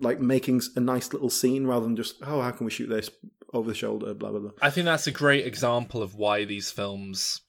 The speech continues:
Speaker 2: work again, because they are so well directed.
Speaker 1: And, and, oh, as, in this film, the, the camera was quite free again. It did a lot of movement. It felt more relevant in this film than
Speaker 2: Yeah.
Speaker 1: the first one. In the first one,
Speaker 2: Yeah.
Speaker 1: it felt like,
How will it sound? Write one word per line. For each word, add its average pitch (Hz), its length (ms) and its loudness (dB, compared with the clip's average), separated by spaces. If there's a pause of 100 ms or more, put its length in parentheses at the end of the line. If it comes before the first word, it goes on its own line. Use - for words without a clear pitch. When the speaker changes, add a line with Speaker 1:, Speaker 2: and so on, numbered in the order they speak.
(180)
Speaker 2:
work 110 400 0
again, 117 420 -2
because 117 280 -8
they 110 160 2
are 107 200 4
so 107 340 -2
well 107 460 -2 (200)
directed. 107 540 -2 (420)
Speaker 1:
And, 170 200 6
and, 180 160 4
oh, 180 140 10
as, 160 220 2
in 180 160 6
this 214 140 10
film, 202 240 8
the, 165 100 8
the 151 160 4
camera 208 260 8
was 180 400 6 (180)
quite 151 280 2
free 185 260 6
again. 135 340 8
It 117 60 4
did 123 140 6
a 131 40 8
lot 135 140 8
of 120 60 4
movement. 135 580 2 (580)
It 160 100 4
felt 190 180 10
more 170 580 10 (260)
relevant 131 600 8
in 120 60 2
this 117 180 -2
film 113 180 2
than 113 80 2
Speaker 2:
Yeah. 113 120 4
Speaker 1:
the 101 60 2
first 123 220 4
one. 123 100 2
In 131 40 2
the 143 80 2
first 196 240 12
one, 156 100 8
Speaker 2:
Yeah. 143 60 6
Speaker 1:
it - 20 -6
felt 143 160 8
like, 127 300 6